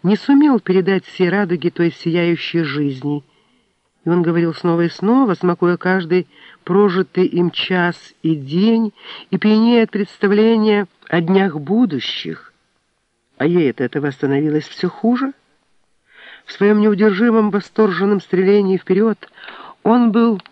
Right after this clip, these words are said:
чужим ей, еще более прекрасным и любимым, но чужим,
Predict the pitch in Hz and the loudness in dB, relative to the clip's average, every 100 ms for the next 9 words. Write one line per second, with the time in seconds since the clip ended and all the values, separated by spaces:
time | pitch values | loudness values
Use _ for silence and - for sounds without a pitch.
0 | _ - - 226 190 254 247 208 151 131 | _ -10 -2 0 2 2 2 0 -2 -4
1 | 123 147 156 170 - 226 185 220 240 220 | -4 -6 -4 -4 -2 -2 0 2 2 2
2 | 208 202 190 202 240 233 - 208 - 170 | 0 -2 -2 0 0 0 -2 -2 0 -2
3 | 170 147 247 254 175 175 220 - 262 254 | -2 0 0 2 0 -2 -4 -4 -4 -2
4 | 247 262 180 - | -2 -2 -4 -8